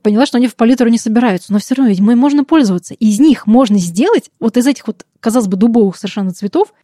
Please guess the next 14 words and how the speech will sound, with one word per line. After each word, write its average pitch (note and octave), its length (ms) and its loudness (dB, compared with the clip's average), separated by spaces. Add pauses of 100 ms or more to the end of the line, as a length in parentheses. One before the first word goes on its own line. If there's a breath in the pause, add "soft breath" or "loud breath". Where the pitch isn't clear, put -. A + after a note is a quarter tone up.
можно A#3+ 320 2
сделать A#3+ 320 2
несколько A#3 360 -2
готовых A3+ 460 0
палитр. C4 420 0 (520)
И A3 80 0
я, C4 160 2
кстати, A#3 340 -6 (260)
э, G3+ 460 -6 (260)
вот G#3+ 140 -4
я A#3 100 2
не B3 120 2
помню, F#3+ 340 -2
по-моему, C#4 540 0